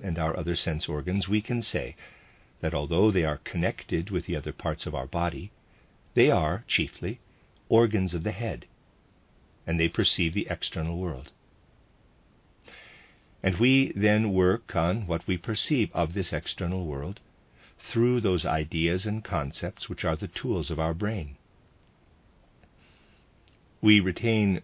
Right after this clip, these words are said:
within us, since this is necessary for our internal integrity as human beings,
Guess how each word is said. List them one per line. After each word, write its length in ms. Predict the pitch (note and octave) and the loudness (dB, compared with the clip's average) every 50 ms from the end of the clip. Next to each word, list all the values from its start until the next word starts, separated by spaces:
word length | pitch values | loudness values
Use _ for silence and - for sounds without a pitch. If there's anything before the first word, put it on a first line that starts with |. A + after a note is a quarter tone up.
| _ | _
within 300 | - G2 F2+ F2+ A2+ A2+ | -2 0 2 2 2 2
us, 340 | F2+ D#2 F#2+ - - - - _ _ _ _ _ _ _ _ _ _ _ _ _ | 2 0 0 -2 -4 -8 -8 _ _ _ _ _ _ _ _ _ _ _ _ _
since 300 | - - G#2+ F2+ E2 - | -2 0 2 2 2 0
this 200 | - F2+ - - | -4 -6 -4 -4
is 140 | D#2+ C#2 D2+ | -6 -4 -2
necessary 580 | E2+ E2 E2 - E2+ D2 - - D2 C#2 D2+ | -2 -2 -2 -2 -6 -6 -4 -4 -2 -2 -2
for 220 | F2+ - - D#2+ D2 | -2 -2 -2 -2 0
our 220 | C#2 C2 B1+ - - - | 0 -2 -4 -6 -4 -2
internal 680 | G2+ F#2+ F2+ E2+ E2 - - F2 D#2+ D2+ C#2 D2+ D#2+ - _ _ | 0 2 2 2 0 0 -2 -2 -2 -2 -4 -8 -10 -14 _ _
integrity 800 | - F2 D2+ C#2+ - - F#2 F2+ F2 E2 D2+ - - - - A2 - - - - - - - _ _ | -2 -2 -2 -2 -2 -2 -2 -2 -2 -2 -6 -6 -6 -10 -10 -12 -14 -18 -20 -20 -20 -20 -20 _ _
as 220 | - F#2+ F#2 F#2 - | 0 2 2 2 0
human 300 | - E2+ D2 C#2+ C#2 C#2 | -2 -4 -4 -4 -6 -6
beings, 480 | C#2 E2+ D#2 C#2 C2+ D#2+ G2 - - | -6 -6 -6 -6 -8 -10 -12 -14 -16